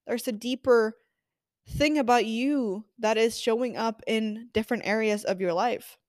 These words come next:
So just starting to have the awareness, starting to be like, "Okay, why is this happening to me? Why is," 'cause I think everything in life is linked. Everything is l-,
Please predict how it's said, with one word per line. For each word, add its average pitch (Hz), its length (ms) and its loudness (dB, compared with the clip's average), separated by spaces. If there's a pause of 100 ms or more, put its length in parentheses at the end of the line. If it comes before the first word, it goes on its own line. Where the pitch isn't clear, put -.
(1000)
So - 180 -2
just 277 240 0
starting 294 440 0
to 247 80 -4
have 254 260 -2
the 240 100 -4
awareness, 196 480 -2
starting 262 440 -4
to 247 240 -2 (240)
be 254 120 0
like, 262 260 2
"Okay, 262 420 0 (840)
why 233 640 -4 (140)
is 247 160 -2
this 233 160 -2
happening 240 400 -6
to - 120 -12
me? 185 320 -12 (260)
Why 220 680 0 (340)
is," 240 460 0 (360)
'cause - 260 -12
I 269 160 -2
think 349 340 -4
everything 254 600 -6
in 240 160 -6
life 226 260 -6
is - 160 -14
linked. 214 420 -10 (480)
Everything 277 580 0
is 233 180 -6
l-, 196 140 -8